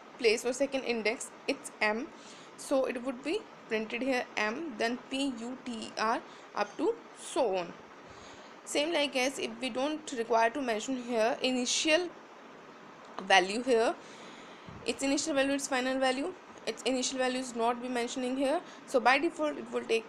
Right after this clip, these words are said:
from zero. So it would take from zero, at the zeroth place, at the zeroth index there is C, so it would be printed here C till the place at three. So at the place of three there is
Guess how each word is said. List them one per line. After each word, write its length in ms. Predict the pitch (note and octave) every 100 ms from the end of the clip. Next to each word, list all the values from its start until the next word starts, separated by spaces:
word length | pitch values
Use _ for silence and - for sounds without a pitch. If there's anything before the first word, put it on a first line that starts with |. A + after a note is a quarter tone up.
| -
from 300 | - C4 B3
zero. 440 | G3 A#3 A3+ A#3 F#4+ - - - -
So 240 | - C#4+ B3
it 180 | B3
would 220 | C#4 C#4 -
take 180 | D4
from 260 | - D4 C#4
zero, 380 | A#3 A#3 C4+ F4+ D#4+
at 120 | G#3+
the 60 | G#3+
zeroth 460 | A3+ A#3+ D4 - -
place, 360 | A#3 A3 - -
at 160 | G#3+ G#3+
the 120 | A3+
zeroth 500 | G#3+ A#3 A#3+ C#4+ - - -
index 380 | A#3 G#3+ A3 -
there 200 | A3+ A3
is 80 |
C, 400 | - - C4 A#3+ - - - -
so 180 | - D4
it 180 | - A#3
would 100 | C4
be 80 | C4
printed 540 | D4 A#3+ A3 - C4 C4
here 320 | C4 A3+ B3
C 500 | - - D4 B3 D#4 - - - -
till 280 | D4 E4+ F#4+ - - -
the 100 | B3+
place 420 | - B3 C4 D#4+
at 140 | - C4 -
three. 300 | - D4+ G3 - - - - -
So 140 | - -
at 180 | A3+ -
the 80 | C4+
place 380 | - B3 D#4 D#4+
of 140 | C#4+
three 200 | - B3+
there 160 | A3 A3
is 160 | A3+